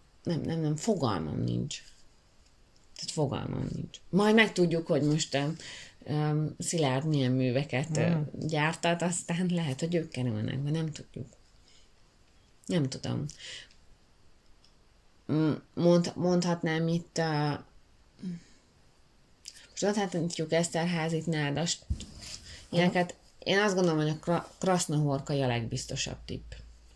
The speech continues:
Speaker 2: Sikerült kimondani.
Speaker 1: Igen?
Speaker 2: Igen.
Speaker 1: Jó van. Pedig nagyon ná-, valószínű azért, mert nagyon náthás vagyok, és figyelek, hogy mit beszélek.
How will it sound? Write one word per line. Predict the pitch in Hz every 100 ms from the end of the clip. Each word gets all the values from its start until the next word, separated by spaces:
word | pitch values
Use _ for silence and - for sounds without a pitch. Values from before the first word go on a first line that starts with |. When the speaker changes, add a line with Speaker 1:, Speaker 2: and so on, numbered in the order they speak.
| -
Speaker 2:
Sikerült | - 123 117 101 95
kimondani. | - 113 110 117 120 - - - - - - - - -
Speaker 1:
Igen? | - 160 190 190 175 170
Speaker 2:
Igen. | 120 117 120 117 -
Speaker 1:
Jó | 147 135
van. | 131 139 151 - - - - - -
Pedig | - 143
nagyon | 139 120 110
ná-, | 110 -
valószínű | - 175 277 247 170 156
azért, | 165 175 143 160
mert | 135 143
nagyon | 170 165
náthás | 143 156 170 170
vagyok, | 127 135
és | - -
figyelek, | 170 156 123 -
hogy | 123
mit | 123 185 123
beszélek. | 151 - 120 165